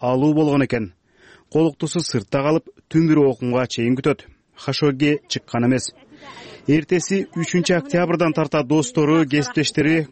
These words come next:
консулдуктун алдына келишип, Хашоггини Сауд Аравия бийлиги кармап калды, уурдап кетти деп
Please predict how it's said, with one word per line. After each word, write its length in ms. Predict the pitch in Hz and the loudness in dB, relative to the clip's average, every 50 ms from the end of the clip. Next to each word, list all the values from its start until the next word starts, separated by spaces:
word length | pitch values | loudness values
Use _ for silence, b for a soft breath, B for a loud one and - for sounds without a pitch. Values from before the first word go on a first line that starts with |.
| _ | _
консулдуктун 640 | - - 151 151 127 160 151 139 139 - - 156 147 | -2 0 0 2 2 0 0 0 -2 0 0 2 2
алдына 260 | 143 143 139 147 147 139 | 2 2 2 2 2 2
келишип, 440 | 127 139 135 127 - - 180 170 254 - - - - - - - | 2 2 0 0 0 0 -2 -2 -2 -8 -16 -16 -16 -16 -16 -8
Хашоггини 680 | - 147 131 - 170 165 151 139 151 165 165 170 170 - - - - - 277 302 | -6 -6 -2 0 0 0 0 2 2 2 2 2 0 -2 -4 -12 -16 -16 -14 -12
Сауд 320 | 294 254 - 143 156 156 160 | -10 -4 -2 0 0 2 2
Аравия 360 | 156 156 165 165 165 165 156 | 2 2 2 2 2 2 2
бийлиги 340 | 147 160 156 156 156 156 160 | 2 2 2 2 2 0 -2
кармап 400 | - - - 143 139 156 160 - | -2 -4 -4 -2 0 0 0 0
калды, 340 | - 160 160 143 139 117 101 107 220 247 143 | -2 -2 0 0 0 -2 -2 -6 -10 -6 -2
уурдап 340 | 139 147 147 143 160 151 | -2 0 0 0 0 -2
кетти 320 | - - 175 165 - - 170 | -2 -2 -4 -2 -2 -2 -2
деп 140 | 160 139 | -2 -2